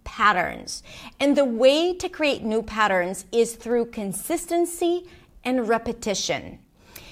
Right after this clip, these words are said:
And if you're not using while speaking these new tenses because of the old patterns, then it's a catch twenty-two, because there's no way for you to create consistency and repetition using those new tenses or grammar rules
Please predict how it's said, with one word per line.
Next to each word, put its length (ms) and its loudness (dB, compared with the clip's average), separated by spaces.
And 360 0
if 160 -4
you're 200 4
not 600 2
using 480 4
while 300 6
speaking 540 -2
these 260 -2
new 160 -4
tenses 460 -6
because 320 2
of 120 2
the 80 2
old 220 4
patterns, 640 -2
then 380 8
it's 160 4
a 60 2
catch 360 -2
twenty-two, 560 2
because 400 4
there's 240 0
no 140 8
way 380 4
for 120 -2
you 220 4
to 60 4
create 520 0
consistency 960 -2
and 180 0
repetition 800 0
using 400 6
those 300 4
new 180 -4
tenses 760 4
or 260 -2
grammar 420 2
rules 480 2